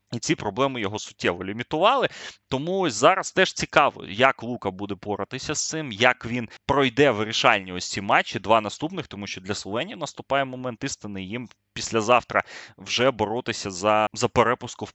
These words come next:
плей-офф зі збірними Австралії та Німеччини, які, як ви розумієте, на цьому турнірі полонених не беруть.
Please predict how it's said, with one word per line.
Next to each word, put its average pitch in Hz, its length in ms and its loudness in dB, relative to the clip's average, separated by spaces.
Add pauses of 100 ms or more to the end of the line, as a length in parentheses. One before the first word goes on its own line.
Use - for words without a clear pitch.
плей-офф 110 320 -2
зі 98 140 -4
збірними 104 460 -2
Австралії 101 500 0
та 95 120 -6
Німеччини, 107 560 -4
які, 95 260 -6
як 110 140 0
ви 95 160 -6
розумієте, 104 580 -6 (240)
на 135 100 4
цьому 165 320 0
турнірі 131 440 -6
полонених 117 600 -4
не 117 80 -4
беруть. 123 420 0